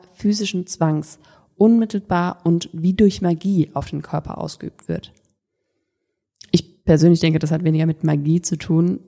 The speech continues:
und mehr mit Sozialisierung. Aber dabei muss man natürlich auch sagen, dass es nicht nur Frauen sind, die Sex haben, ohne ihn zu wollen. Denn alle Geschlechter fühlen den Druck, sexuell erfolgreich zu sein und bereit zu sein.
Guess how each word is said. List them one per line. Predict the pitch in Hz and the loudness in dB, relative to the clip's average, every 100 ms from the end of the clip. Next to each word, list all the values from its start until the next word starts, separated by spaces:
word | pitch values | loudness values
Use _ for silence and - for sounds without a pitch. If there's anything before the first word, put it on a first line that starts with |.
| _ _ _ | _ _ _
und | - 151 | -6 0
mehr | 156 151 | 2 2
mit | 156 151 | 0 -2
Sozialisierung. | 151 - 156 147 160 185 214 220 240 - _ _ _ _ _ _ _ _ - - _ _ _ - - _ _ | -4 -4 -4 -2 2 2 2 0 -4 -10 _ _ _ _ _ _ _ _ -20 -20 _ _ _ -20 -20 _ _
Aber | 175 170 170 | 2 2 4
dabei | 165 165 | 2 2
muss | 175 190 | 2 2
man | |
natürlich | 165 - 175 | 0 -4 -6
auch | 170 | -6
sagen, | - 185 185 170 | -2 0 0 0
dass | 165 | -2
es | 170 | 0
nicht | 175 175 | 0 0
nur | 151 | -4
Frauen | - 175 190 180 | -4 2 4 4
sind, | 147 147 - | 2 -2 -4
die | |
Sex | 147 160 - - - | -6 -8 -10 -16 -10
haben, | - 156 160 | -2 0 0
ohne | 156 156 156 | 0 0 0
ihn | 156 | -2
zu | 147 147 | -6 -2
wollen. | 156 160 156 180 - - - | 2 2 2 0 -4 -6 0
Denn | 165 | 2
alle | 170 196 | 6 4
Geschlechter | 160 - 165 - 170 | 2 -4 -8 -6 -6
fühlen | - - 165 156 | -2 2 4 4
den | 151 | 0
Druck, | - 156 - | -6 -10 -6
sexuell | - 165 165 | -4 -2 -2
erfolgreich | 160 - 170 165 165 151 | -2 0 0 0 -4 -8
zu | - | -10
sein | 151 151 156 | -4 0 0
und | - 156 | -2 -2
bereit | 160 151 165 170 | -2 0 -2 -2
zu | - | -6
sein. | - - - | -8 -8 -10